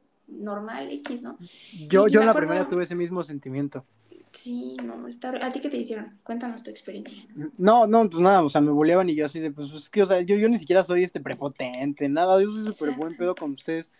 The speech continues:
Speaker 2: I-, igual, me cambiaron a un buen de primaria, o sea, estuve como en cuatro, <laughs> como en
Speaker 1: Wow.
Speaker 2: cuatro, igual. Este, pero tú, tú me ganas, tú estuviste en seis. <laughs>
Speaker 1: Sí, rompí el récord. No,
Speaker 2: Sí.
Speaker 1: es, está bien de la verga. Y entonces me acuerdo mucho, este, de esta escena.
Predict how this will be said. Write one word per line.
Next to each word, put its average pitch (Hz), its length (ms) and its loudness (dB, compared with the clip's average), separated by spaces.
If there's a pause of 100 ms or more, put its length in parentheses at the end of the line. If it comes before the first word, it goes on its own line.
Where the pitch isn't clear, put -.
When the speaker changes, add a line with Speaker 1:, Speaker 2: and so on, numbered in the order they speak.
(380)
Speaker 2:
I-, 294 160 -16 (100)
igual, 214 220 4
me 190 100 2
cambiaron 214 560 -4
a 165 60 -8
un 170 100 -14
buen 202 100 -6
de 202 80 -6
primaria, 156 420 -8
o 160 80 -14
sea, 143 220 -6 (580)
estuve 170 360 -6
como 135 240 -6
en 123 80 -12
cuatro, 135 640 -2 (120)
<laughs> 143 420 0
como 156 160 -2
en 139 100 -4
Speaker 1:
Wow. - 80 -8
Speaker 2:
cuatro, 143 380 0
igual. 147 280 -2 (380)
Este, 156 220 -6
pero 170 180 6
tú, 185 120 4
tú 202 100 4
me 202 100 6
ganas, 160 240 4
tú 143 60 -18
estuviste 156 320 -10
en 147 100 -6
seis. 147 280 -8
<laughs> 170 360 -4
Speaker 1:
Sí, 233 400 -10 (120)
rompí 220 480 -8
el 226 100 -4
récord. 214 300 -8 (680)
No, 233 160 -2 (120)
Speaker 2:
Sí. - 80 -8
Speaker 1:
es, 240 180 -8
está 247 440 -10
bien 262 200 -10
de 254 60 -8
la 214 100 -6
verga. 208 300 -8
Y - 60 -14
entonces 240 240 -8
me 311 100 -2
acuerdo 247 260 -8
mucho, 240 480 -10
este, 220 300 -16
de 208 420 -12
esta 208 180 -10
escena. 240 440 -10